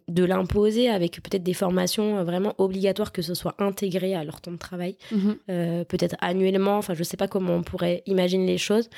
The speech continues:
Speaker 1: mais en tout cas, qu'il y ait des formations vraiment continues, que ça soit sur les écrits, sur des problématiques particulières, sur les besoins qui peuvent être repérés. Voilà. Je crois que c'est vraiment nécessaire. Euh, je pense que ça permet, euh,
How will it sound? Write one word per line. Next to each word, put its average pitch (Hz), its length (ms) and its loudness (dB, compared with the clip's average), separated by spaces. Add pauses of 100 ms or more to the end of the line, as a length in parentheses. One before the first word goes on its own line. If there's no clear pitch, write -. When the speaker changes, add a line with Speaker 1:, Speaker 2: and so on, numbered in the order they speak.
(280)
Speaker 1:
mais 180 80 0
en 170 100 2
tout 190 100 -6
cas, 202 140 0
qu'il 185 200 -2
y 170 60 0
ait - 80 -8
des 180 140 0
formations 196 540 0
vraiment 190 320 0
continues, 196 540 0
que 196 120 -8
ça 165 160 -4
soit 185 260 -2
sur 170 160 -4
les 160 200 -2
écrits, 233 420 2
sur - 180 -4
des 156 80 -6
problématiques 165 540 -6
particulières, 214 680 -2
sur - 200 -6
les 165 120 0
besoins 175 300 0
qui - 120 -14
peuvent 151 200 -10
être 147 220 -8
repérés. 226 460 2 (560)
Voilà. 170 300 0 (720)
Je - 80 -4
crois 196 160 0
que - 60 -6
c'est 180 120 2
vraiment 180 380 2
nécessaire. 196 800 2 (440)
Euh, 170 280 0
je 165 100 -2
pense 208 240 -4
que 196 140 0
ça 175 180 0
permet, 175 480 -2
euh, 165 240 -2